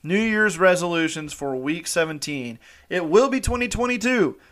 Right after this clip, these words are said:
when Week seventeen kicks off on Sunday. There is a game on, on Thursday, obviously, um, to keep an eye on, on that. But,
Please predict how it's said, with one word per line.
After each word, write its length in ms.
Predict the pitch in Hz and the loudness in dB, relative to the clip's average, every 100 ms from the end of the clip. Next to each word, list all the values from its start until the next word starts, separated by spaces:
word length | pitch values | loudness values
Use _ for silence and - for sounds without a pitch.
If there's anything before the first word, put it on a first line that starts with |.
| _ | _
when 220 | 156 165 | -6 -2
Week 220 | 170 196 | 0 -2
seventeen 540 | - 190 185 180 190 185 | 0 0 0 -2 -4 -2
kicks 260 | 185 185 | -4 -2
off 240 | 185 185 180 | 0 0 2
on 240 | 180 175 | 2 4
Sunday. 680 | - - 202 208 185 147 135 | 2 0 2 4 6 4 4
There 200 | 143 156 | 4 2
is 100 | 170 | 2
a 60 | 175 | -2
game 240 | 180 180 | -2 0
on, 240 | 175 170 - - _ | 0 0 -6 -18 _
on 200 | 156 156 | -2 -2
Thursday, 440 | - 185 180 165 170 | 2 2 4 4 4
obviously, 800 | 156 165 160 - 170 165 160 - _ - _ | 6 4 0 -2 -2 -2 -6 -10 _ -20 _
um, 480 | 147 143 135 127 120 _ _ _ - | -2 0 0 -4 -16 _ _ _ -8
to 180 | 160 147 | -4 -4
keep 240 | 170 156 | -6 -2
an 40 | |
eye 140 | 156 151 | 0 2
on, 220 | 143 143 | 2 0
on 260 | 147 139 139 | 0 0 4
that. 360 | 180 190 170 151 | 6 6 6 4
But, 320 | 151 127 | 4 4